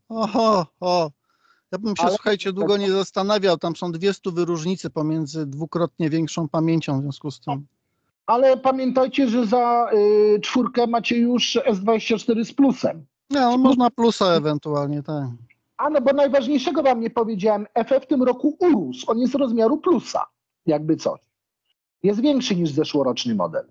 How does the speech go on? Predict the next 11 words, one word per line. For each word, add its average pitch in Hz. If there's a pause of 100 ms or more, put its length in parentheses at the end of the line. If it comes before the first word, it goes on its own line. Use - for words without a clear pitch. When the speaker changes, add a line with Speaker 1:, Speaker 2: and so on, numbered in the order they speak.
Speaker 2:
To 175
też 214
musicie 214
wiedzieć. 104 (800)
No 240
i 269
kolory 285
ma, 180
kolory 269
ma 233
zarąbiste. 226